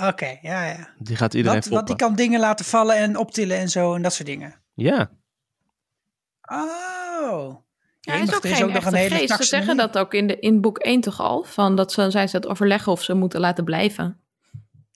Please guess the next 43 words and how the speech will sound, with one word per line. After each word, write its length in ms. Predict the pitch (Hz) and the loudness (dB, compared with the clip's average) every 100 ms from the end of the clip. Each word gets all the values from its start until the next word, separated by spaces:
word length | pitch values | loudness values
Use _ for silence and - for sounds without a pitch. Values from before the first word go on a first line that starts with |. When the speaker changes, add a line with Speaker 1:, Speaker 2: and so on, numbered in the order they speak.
| _ _ _ _ _ _ _ _ _ | _ _ _ _ _ _ _ _ _
Speaker 3:
Dus 240 | - - | -10 -2
ook 160 | 220 262 | 0 0
de 80 | 254 | -2
geesten 420 | - 175 - - | 0 -2 -2 0
onderling 440 | 220 220 160 147 | 2 4 2 0
zijn 140 | - 143 | -2 -4
gewoon 220 | - 147 | -4 -2
lullig 260 | 151 143 - | -2 -2 -4
naar 100 | 135 | -10
elkaar 320 | 135 127 131 | -8 -8 -8
toe. 180 | - 190 _ _ _ _ _ | -12 -16 _ _ _ _ _
Speaker 1:
Ja. 400 | 269 339 - - _ _ _ _ _ _ _ _ _ | -2 -2 -4 -10 _ _ _ _ _ _ _ _ _
Speaker 2:
<laughs> 580 | - - 127 - 139 - | 0 2 0 0 -2 -2
Speaker 1:
Wauw. 240 | - 190 - - - - - 180 160 | -4 -4 -8 -10 -10 -14 -14 -14 -4
Hey, 320 | 233 254 - - | -2 -2 -6 -16
ik 140 | - 269 | -6 -2
had 140 | 285 | 2
nog, 220 | 285 226 - | 2 0 -2
zijn 220 | 214 262 | 0 2
er, 280 | 277 - 233 | 2 -2 -2
zijn 160 | 220 | 2
mij 120 | 240 240 | 4 2
een 100 | 233 | 2
paar 160 | 269 | 0
dingetjes 280 | 247 247 214 | 2 0 0
opgevallen 480 | - - 190 233 226 | -6 -6 0 0 2
in 100 | 208 | -2
het 80 | 185 | -2
boek 160 | 220 | -2
waarvan 220 | 214 185 | -2 0
ik 140 | 202 180 | -2 0
denk 160 | 208 | -2
dat 140 | 208 185 | 0 -2
ze 100 | - | 0
niet 180 | 156 - | -2 0
kloppen. 420 | 311 269 - - | 0 0 -2 -8
Mag 220 | 185 208 | -2 0
ik 100 | 220 | 0
die 180 | 185 226 | -2 0
ook, 260 | 175 151 - | 0 0 -2
eh, 460 | 143 135 135 131 | -4 -2 -6 -6
even 220 | 175 156 139 | 0 0 0
voorleggen? 600 | 139 139 135 139 - | -4 -4 -6 -8 -10